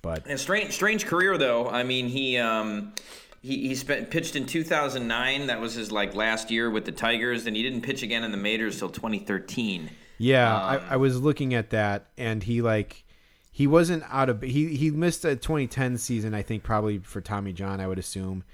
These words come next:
Speaker 1: Um, but then he returned in twenty eleven, but couldn't crack, uh, the majors again until twenty thirteen. So he was around. He was in the Royals and the Tigers, uh, farm systems in,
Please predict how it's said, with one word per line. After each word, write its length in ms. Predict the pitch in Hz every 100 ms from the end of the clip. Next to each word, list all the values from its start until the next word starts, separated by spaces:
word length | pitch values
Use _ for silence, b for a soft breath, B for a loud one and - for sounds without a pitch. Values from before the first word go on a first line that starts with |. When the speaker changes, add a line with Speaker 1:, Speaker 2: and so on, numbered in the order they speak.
| b b b -
Speaker 1:
Um, 280 | 107 104 98
but 140 | 110
then 300 | 123 123 123 -
he 200 | 113 131
returned 380 | 131 127 165 165
in 80 | 135
twenty 240 | 143 131
eleven, 340 | 120 117 120 110
but 160 | 104
couldn't 420 | - 131 117 113 82 _ - - - -
crack, 240 | - 117 110 _ _ _ _ 117
uh, 320 | 104 101 95
the 100 | 95
majors 540 | 104 120 104 98 92
again 320 | 92 90 90
until 400 | 87 85 87 85
twenty 280 | 80 92 87
thirteen. 600 | 80 85 78 - 85 73
So 300 | 71 78 73 b b b
he 140 | -
was 160 | 156 135
around. 460 | 120 117 120 113 101
He 80 | 107
was 160 | 104
in 80 | 110
the 100 | 104
Royals 420 | 104 110 107 101
and 140 | 104 98
the 100 | 90 -
Tigers, 600 | 98 95 92 90 85 - b b b -
uh, 200 | 82 82
farm 300 | - 104 101
systems 460 | 101 90 85 82
in, 220 | 82 82